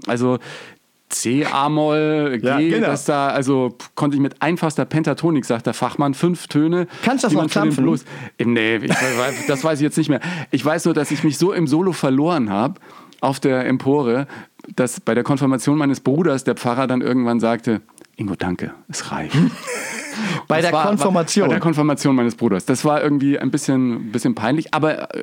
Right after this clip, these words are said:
Speaker 1: äh, im, im Endeffekt haben wir da schön üben können und, um, unsere ersten Auftritte mit der ersten Band, natürlich mit amerikanischem Namen, Sidewalk hießen wir damals.
Speaker 2: Mhm.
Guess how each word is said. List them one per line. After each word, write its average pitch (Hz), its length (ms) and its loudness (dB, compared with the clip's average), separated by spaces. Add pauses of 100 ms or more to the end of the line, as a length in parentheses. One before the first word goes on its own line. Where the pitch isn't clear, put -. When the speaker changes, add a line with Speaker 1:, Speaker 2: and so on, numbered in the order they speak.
Speaker 1:
äh, - 60 -4
im, - 240 -6 (160)
im 131 180 0
Endeffekt 180 460 0 (260)
haben 175 160 2
wir 151 60 2
da 147 300 2
schön 202 240 0
üben 202 260 2
können 117 300 0
und, 139 240 -2
um, 127 360 0
unsere 127 240 2
ersten 135 340 -2
Auftritte 147 500 0
mit 143 140 0
der 127 140 -2
ersten 131 400 0
Band, 123 420 0 (400)
natürlich 131 340 2
mit 120 140 0
amerikanischem 113 640 0
Namen, 98 180 0
Sidewalk 92 600 -2
hießen 98 280 -6
wir 92 60 -4
damals. 92 440 -2
Speaker 2:
Mhm. 104 220 0